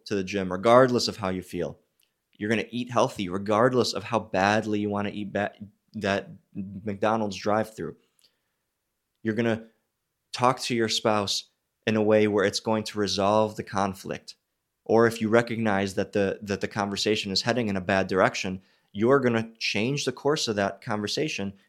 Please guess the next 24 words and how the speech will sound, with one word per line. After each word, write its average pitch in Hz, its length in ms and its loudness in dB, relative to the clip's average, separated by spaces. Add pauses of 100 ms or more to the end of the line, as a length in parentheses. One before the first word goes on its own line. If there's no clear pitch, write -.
in 101 180 -2
order 120 500 0 (200)
to - 80 -6
get 110 240 -2
the 110 80 -6
best 90 340 -4
outcome. 120 460 -6 (720)
Now, 107 80 0
there 117 160 2
are 110 60 0
people 151 320 -8
who, 123 240 -6
who 117 340 -6 (220)
co-, 127 100 -8
rely 120 400 -2
completely 117 1000 -2 (280)
on 110 300 2 (160)
emotions 110 560 -2
and 107 80 -2
let 123 120 0
emotions 110 600 -4
drive 107 540 0
them 90 280 -6 (840)
in 101 500 -4